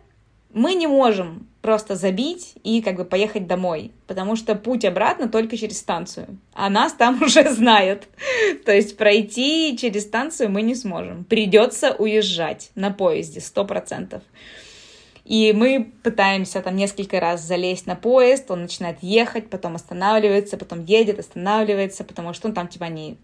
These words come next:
вагоны прицепляют новые, поэтому постоянно вперёд-назад отъезжает.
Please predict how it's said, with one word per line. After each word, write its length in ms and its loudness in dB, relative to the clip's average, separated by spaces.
вагоны 680 -2
прицепляют 800 -2
новые, 380 -2
поэтому 320 -10
постоянно 400 -10
вперёд-назад 640 -8
отъезжает. 380 -8